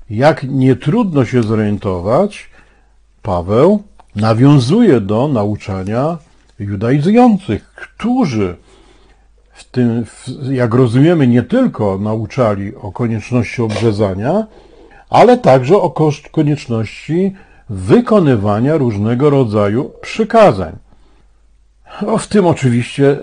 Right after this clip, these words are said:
przykazania szabatu. No i mamy pewien, e,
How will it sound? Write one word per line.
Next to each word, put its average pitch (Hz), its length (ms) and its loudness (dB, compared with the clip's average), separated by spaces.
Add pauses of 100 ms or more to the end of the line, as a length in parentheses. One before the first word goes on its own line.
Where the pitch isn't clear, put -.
przykazania 98 920 -4 (100)
szabatu. 120 640 0 (1200)
No 185 120 0
i 254 80 2
mamy 165 260 4
pewien, 110 480 0
e, 113 60 -4